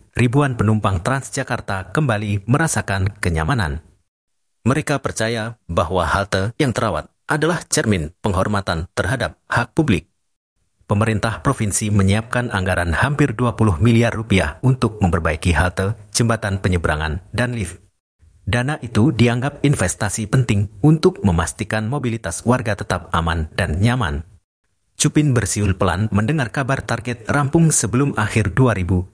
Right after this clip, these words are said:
dua puluh lima. "Kalau lancar tanpa drama, berarti gubernurnya memang serius," ujarnya. Halte ini akhirnya menjadi simbol baru tentang tanggung jawab kolektif. Dari ruang kecil itu,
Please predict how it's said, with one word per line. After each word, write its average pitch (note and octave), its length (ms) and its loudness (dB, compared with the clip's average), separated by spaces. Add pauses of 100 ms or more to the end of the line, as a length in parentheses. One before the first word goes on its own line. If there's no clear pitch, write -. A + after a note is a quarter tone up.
(140)
dua G#2 320 2
puluh F2 160 4
lima. G2 400 2 (880)
"Kalau C3 320 -2
lancar D3+ 400 -2
tanpa B2 400 -2
drama, G#2+ 400 -4 (400)
berarti B2+ 480 0
gubernurnya A2 720 2 (160)
memang D3 320 0
serius," A#2 480 0 (320)
ujarnya. G#2+ 480 -2 (840)
Halte D#3 480 0
ini D#3 320 2
akhirnya G2 560 0
menjadi F2 400 0
simbol A2+ 480 0
baru B2+ 400 -2
tentang E3 400 0
tanggung G#2+ 320 -2
jawab A2 560 -2
kolektif. D#3 640 -2 (640)
Dari C3 320 0
ruang D#3+ 320 -2
kecil F2+ 320 -2
itu, D#2+ 240 0